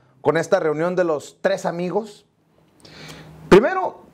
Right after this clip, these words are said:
hace discursos sobre temas que no se atrevería a pronunciar en México debido al mal humor social, al encabronamiento por los temas sociales que no vamos a abordar aquí en este espacio, en este momento,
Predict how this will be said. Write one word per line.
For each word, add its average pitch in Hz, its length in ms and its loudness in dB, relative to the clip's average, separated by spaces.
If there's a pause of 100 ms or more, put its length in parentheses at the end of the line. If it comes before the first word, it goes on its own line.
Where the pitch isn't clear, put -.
(260)
hace 240 260 0
discursos 226 580 0
sobre 180 220 2
temas 254 540 -4 (600)
que 185 260 2
no 220 140 -2
se 247 80 -2
atrevería 214 560 0
a 185 100 -4
pronunciar 151 460 -4
en 139 120 -4
México 135 420 -2
debido 151 440 0
al 143 140 -2
mal 151 200 -4
humor 147 280 -6
social, 127 460 -4
al 127 100 -2
encabronamiento 143 880 -4
por 156 160 -6
los 139 140 -6
temas 180 240 -4
sociales 196 460 -2
que 156 340 -4 (300)
no 185 160 2
vamos 196 260 -2
a 160 60 4
abordar 160 320 0
aquí 170 320 -4
en 170 80 -4
este 170 240 -4
espacio, 165 420 -2
en 160 80 -2
este 175 220 -4
momento, 180 640 -6